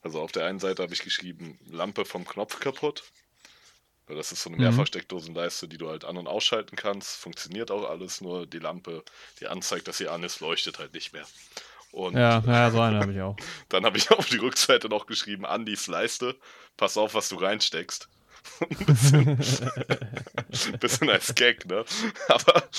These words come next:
Speaker 1: die Farbe war nicht richtig fest und ich hab erst die eine Seite beschriftet und dann hab ich's auf mein Knie gelegt und dann die andere. Und jetzt, <laughs> jetzt steht auf meiner Jeans so auf dem Kopf stehend, "Knopf
Speaker 2: Ach, auf
Speaker 1: geht
Speaker 2: der Jeans
Speaker 1: nicht."
Speaker 2: auch noch.
Speaker 1: <laughs> Ja, Mann.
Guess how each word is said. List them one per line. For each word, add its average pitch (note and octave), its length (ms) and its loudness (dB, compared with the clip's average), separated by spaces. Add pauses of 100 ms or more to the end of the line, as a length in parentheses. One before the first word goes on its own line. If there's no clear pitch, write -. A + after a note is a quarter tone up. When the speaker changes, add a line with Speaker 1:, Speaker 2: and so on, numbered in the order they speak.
(220)
Speaker 1:
die B2+ 80 -6
Farbe B2+ 420 6
war A2 120 8
nicht G#2+ 200 -2
richtig A2 280 -4
fest C3 300 4
und F2 80 -6
ich - 100 -6
hab G#2+ 120 2
erst A2+ 220 2
die G2+ 100 2
eine A2+ 220 0
Seite F2+ 260 -4
beschriftet F#2 640 -4 (380)
und F#2 120 -6
dann G2+ 120 4
hab A2+ 120 6
ich's A2 160 0
auf G2+ 140 -4
mein G#2 220 0
Knie C3+ 240 -6
gelegt G2 380 -2
und F#2 80 -2
dann G#2 140 0
die G2 100 -2
andere. G2+ 440 -2 (380)
Und F#2+ 100 -6
jetzt, - 280 2 (200)
<laughs> - 1400 2
jetzt - 220 4
steht C3 240 4
auf B2 180 4
meiner B2 280 4
Jeans C#3 380 2
so A2 140 4
auf E2+ 140 2
dem A2 100 -12
Kopf C3 240 6
stehend, G#2 400 0 (260)
"Knopf - 540 0
Speaker 2:
Ach, D3+ 140 0
auf - 40 8
Speaker 1:
geht G3+ 80 12
Speaker 2:
der E3 140 8
Jeans G3 320 6
Speaker 1:
nicht." - 20 0
Speaker 2:
auch A#2+ 120 0
noch. A#2 240 2
Speaker 1:
<laughs> - 0 -
Ja, C#3 220 2
Mann. A#2+ 160 -2